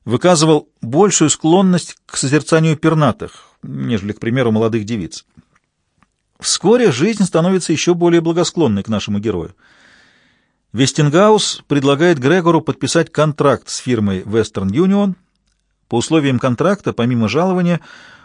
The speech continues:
он будет получать деньги с продажи электричества. Два с половиной доллара за одну лошадиную силу электрической мощности.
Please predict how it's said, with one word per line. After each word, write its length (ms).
он 240
будет 240
получать 360
деньги 300
с 80
продажи 400
электричества. 800
Два 260
с 80
половиной 380
доллара 500
за 180
одну 200
лошадиную 440
силу 300
электрической 560
мощности. 480